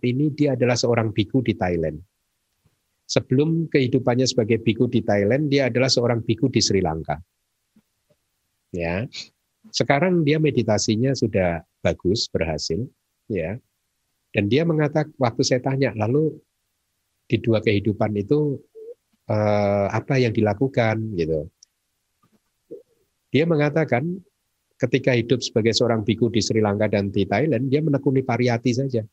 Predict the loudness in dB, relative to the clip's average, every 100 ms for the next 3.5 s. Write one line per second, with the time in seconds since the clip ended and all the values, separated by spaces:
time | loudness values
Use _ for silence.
0 | _ _ _ _ _ _ _ _ _ _
1 | _ _ _ _ -6 0 2 4 2 -2
2 | -10 -2 0 2 2 2 2 2 2 2
3 | 0 0 0 0 -2